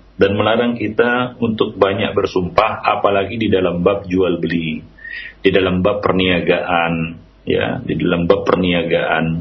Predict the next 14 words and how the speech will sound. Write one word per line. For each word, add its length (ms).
Nah, 120
ini, 560
ini 180
sampai 680
kita 120
kadang-kadang 400
terdorong, 640
ya, 120
terpicu 640
dan 160
terpacu 560
untuk 460
bersumpah, 720
ya, 240